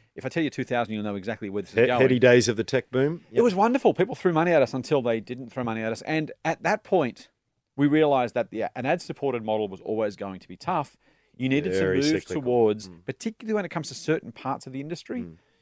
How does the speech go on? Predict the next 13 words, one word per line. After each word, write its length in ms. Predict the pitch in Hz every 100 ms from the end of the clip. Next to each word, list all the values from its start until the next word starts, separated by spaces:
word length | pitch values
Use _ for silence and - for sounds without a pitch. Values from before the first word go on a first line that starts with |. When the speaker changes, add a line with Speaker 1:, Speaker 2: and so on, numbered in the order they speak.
| _
Speaker 1:
you 80 | 127
need 200 | 139 190
to 100 | -
move 180 | 160 143
towards 240 | - 127
a 40 | 110
subscription 600 | - 110 - 113 - 104
model. 280 | 135 120 - _ _ _ _
Now, 300 | - 139 131 - _ _ _ _
if 100 | 135
you're 100 | 165
thinking 300 | 147 202 202
about 380 | 190 156 143 123